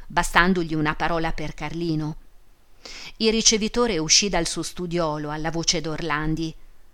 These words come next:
Le gemelle salirono lentamente la scala, strisciando le scarpe per farle asciugare. Teresina le seguì. Quella lettera le bruciava al palmo della mano,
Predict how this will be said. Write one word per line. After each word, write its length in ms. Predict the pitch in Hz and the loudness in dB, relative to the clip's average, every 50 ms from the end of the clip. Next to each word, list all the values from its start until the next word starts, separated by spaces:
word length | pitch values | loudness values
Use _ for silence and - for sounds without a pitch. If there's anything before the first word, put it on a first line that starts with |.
| - - - - - - - - | -20 -20 -20 -20 -20 -20 -12 -4
Le 160 | - 175 180 | -2 0 0
gemelle 400 | 160 180 175 180 185 190 196 175 | 2 4 4 4 4 4 2 0
salirono 560 | 165 - - 147 156 160 160 165 170 170 160 | 0 -2 -2 -4 -4 -4 -2 0 0 0 0
lentamente 640 | 160 160 156 156 156 156 151 156 165 175 165 - 151 | 0 0 0 0 0 0 0 2 2 0 0 -2 -4
la 100 | 151 147 | -4 -4
scala, 500 | - - - - 185 175 160 156 151 147 | -4 -2 0 0 0 0 0 -2 -4 -6
strisciando 600 | 156 - - 185 185 180 - 220 208 214 214 196 | -6 -6 -4 -2 0 2 4 4 6 4 4 4
le 120 | 175 170 175 | 2 0 -2
scarpe 440 | - - 214 214 233 233 - - | -2 -2 -2 -4 -2 -2 -4 -2
per 160 | - 175 160 165 | -2 -4 -6 -4
farle 340 | - 170 165 165 165 160 | -2 -2 -2 -2 -4 -4
asciugare. 720 | 156 151 - - 165 151 160 160 143 143 151 156 160 160 - - - - - - - | 0 2 2 2 2 0 -2 -2 -2 -2 -4 -4 -6 -8 -10 -16 -20 -20 -20 -12 -6
Teresina 540 | - 208 202 214 202 - 170 151 156 175 175 | -4 -2 0 0 0 0 0 0 0 0 -2
le 100 | 170 165 | -2 -2
seguì. 480 | - - 185 170 - 156 147 143 147 - - - - - - - - - - - - _ _ _ _ - - - - - - - - - | -2 -4 -4 -6 -8 -8 -10 -10 -10 -14 -16 -20 -20 -20 -20 -20 -20 -20 -20 -20 -20 _ _ _ _ -20 -20 -20 -20 -18 -18 -16 -16 -8
Quella 240 | - - 220 220 220 | -4 0 2 4 4
lettera 400 | 220 226 233 - - 196 175 170 | 4 4 2 2 0 0 2 2
le 120 | 170 170 175 | 0 0 -2
bruciava 440 | 165 185 190 - - 202 202 190 | -2 -2 0 2 2 2 2 2
al 100 | 185 175 | 0 0
palmo 340 | - - 190 190 190 190 185 | 0 0 2 2 4 2 2
della 280 | 170 170 160 156 160 160 | 2 -2 -2 -2 0 0
mano, 460 | 156 151 147 151 156 156 156 156 | 0 -2 -2 -2 -2 0 -2 -2